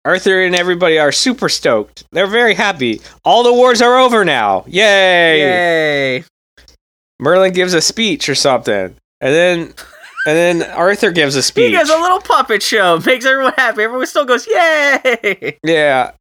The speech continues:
Speaker 1: and then Arthur tells them to always come together in a circle after battle to tell their tales. And he's gonna make a round table, and there will be mediocre pizza for everyone.
Speaker 2: Yay!
Speaker 1: Yay!
Speaker 2: I've never,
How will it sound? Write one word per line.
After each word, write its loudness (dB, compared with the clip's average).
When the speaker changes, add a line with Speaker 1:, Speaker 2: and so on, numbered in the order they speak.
Speaker 1:
and -2
then 0
Arthur 0
tells 0
them 0
to 2
always 0
come -2
together 0
in -2
a -4
circle 0
after -2
battle 0
to -14
tell -2
their 2
tales. 0
And -4
he's 0
gonna 2
make -2
a 0
round 0
table, -2
and -2
there 2
will 2
be -4
mediocre 0
pizza 0
for -2
everyone. 2
Speaker 2:
Yay! 2
Speaker 1:
Yay! 2
Speaker 2:
I've 2
never, 2